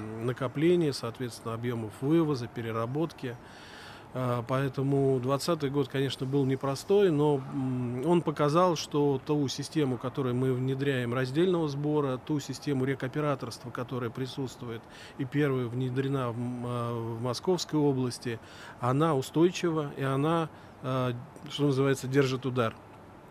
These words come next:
Ну, а если говорить в целом про успехи от-, отрасли, то, что сделано и то, что, м,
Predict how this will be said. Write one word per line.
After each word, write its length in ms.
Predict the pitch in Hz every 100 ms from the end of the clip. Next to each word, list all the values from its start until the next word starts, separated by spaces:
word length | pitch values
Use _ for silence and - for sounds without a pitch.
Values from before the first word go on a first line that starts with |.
| - - - - - - -
Ну, 120 | 165
а 80 | 190
если 320 | 208 - 202
говорить 380 | 156 170 180 170
в 40 |
целом 300 | - 214 202
про 140 | 170 151
успехи 520 | 139 - 156 135 -
от-, 300 | 143 165 151
отрасли, 760 | - 147 127 156 151 139 - 127
то, 200 | - 143
что 180 | - 135
сделано 580 | 123 139 151 135 123
и 60 | 117
то, 160 | - 131
что, 380 | - 127 117 110 113
м, 320 | 123 127 120